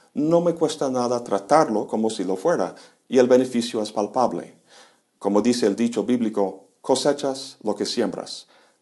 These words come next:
Si siembras malestar con una actitud negativa, eso es lo que te va a llegar, y el sufrimiento y estrés se aumenta. En cambio, si tienes una actitud de compasión hacia la gente,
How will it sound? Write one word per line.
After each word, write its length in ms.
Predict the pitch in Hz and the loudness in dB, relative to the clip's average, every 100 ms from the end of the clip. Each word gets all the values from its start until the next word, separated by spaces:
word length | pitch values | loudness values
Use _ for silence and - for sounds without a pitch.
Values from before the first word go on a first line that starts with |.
| _ - | _ -14
Si 180 | - | -6
siembras 460 | 95 131 131 135 123 | -2 2 4 2 2
malestar 520 | 123 120 120 135 131 | 0 0 0 0 0
con 180 | - 113 | -2 -4
una 160 | 113 110 | -2 -4
actitud 420 | 110 104 - 117 | -6 -8 -6 -4
negativa, 600 | 107 107 127 143 123 120 - - - | 0 0 0 0 0 -2 -14 -18 -4
eso 220 | 165 160 | -2 -2
es 80 | 113 | -4
lo 100 | 107 | -6
que 100 | 104 | -6
te 160 | 98 | -6
va 140 | 92 90 | -4 -4
a 60 | |
llegar, 480 | 87 82 78 78 - _ _ | -4 -6 -8 -10 -16 _ _
y 100 | 101 | 0
el 60 | 101 | 0
sufrimiento 680 | 104 92 95 107 113 120 | -2 -6 -2 -2 -4 -4
y 80 | 123 | -4
estrés 520 | 107 - 90 85 - - | -4 -6 -6 -6 -12 -14
se 140 | - | -8
aumenta. 560 | 87 90 87 - - - _ _ - _ _ _ | -8 -8 -12 -14 -18 -20 _ _ -20 _ _ _
En 140 | - | -12
cambio, 540 | - 101 113 135 - - | 0 2 4 0 0 -10
si 200 | - 98 | -6 -4
tienes 360 | 127 127 127 | 0 0 0
una 160 | 123 107 | -2 -4
actitud 380 | - 92 - 92 | -4 -8 -6 -6
de 100 | 90 | -8
compasión 680 | 85 80 78 - 117 135 | -10 -14 -12 -6 -2 -2
hacia 260 | 127 - 90 | -4 -4 -2
la 120 | 85 | -2
gente, 500 | 143 196 175 185 - | -2 -4 -4 -4 -10